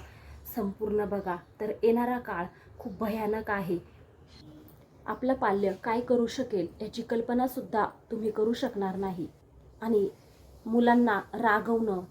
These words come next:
किंवा मारणं हे सुद्धा खूप चुकीचं आहे. कशा पद्धतीने आपण त्यांना हाताळलं पाहिजे, त्यामुळे संपूर्ण व्हिडिओ तुम्ही बघा. शाळेत शिक्षकांनी मुलांना मारलं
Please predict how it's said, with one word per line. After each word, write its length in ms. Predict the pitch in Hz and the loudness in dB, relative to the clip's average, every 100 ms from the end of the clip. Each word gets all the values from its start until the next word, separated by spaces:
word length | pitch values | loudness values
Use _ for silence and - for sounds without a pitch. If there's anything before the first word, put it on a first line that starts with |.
| - | -8
किंवा 360 | 247 214 214 202 - - - - 208 | -4 0 0 0 -4 -20 -20 -14 -6
मारणं 600 | 196 226 208 214 190 175 - - | 0 4 4 4 0 -2 -6 2
हे 120 | 247 | 2
सुद्धा 360 | 247 208 233 226 | 2 0 2 2
खूप 260 | - 247 - | 0 -6 -6
चुकीचं 400 | 233 240 233 240 | -6 -6 -2 0
आहे. 300 | 214 208 190 175 - | 0 0 0 -2 -8
कशा 220 | 247 240 285 | -6 -4 -2
पद्धतीने 520 | 277 254 240 233 226 | -2 2 0 0 0
आपण 260 | 208 214 | -2 -2
त्यांना 280 | 214 226 214 | -4 -2 -2
हाताळलं 460 | 196 220 214 202 202 | -2 -2 0 2 0
पाहिजे, 380 | 202 196 196 170 - - - | -2 -4 -4 -10 -12 -18 -8
त्यामुळे 280 | 196 196 | -4 -2
संपूर्ण 440 | 196 220 196 208 214 | -2 -4 -4 -2 -2
व्हिडिओ 360 | 214 202 196 185 - 220 | -2 -2 -4 -4 -10 -10
तुम्ही 180 | 202 | -8
बघा. 260 | 196 185 180 165 - - - - - - _ - - - - - - - - - - - - | -8 -10 -12 -18 -20 -20 -20 -20 -20 -20 _ -20 -20 -20 -20 -20 -20 -20 -20 -20 -20 -20 -18
शाळेत 420 | - 285 233 196 180 - - | -4 2 4 4 0 -6 -6
शिक्षकांनी 640 | 269 262 269 262 226 214 | -4 2 2 2 2 2
मुलांना 420 | 214 220 220 220 | 2 2 2 0
मारलं 500 | 220 240 202 196 170 | 0 0 0 -2 -4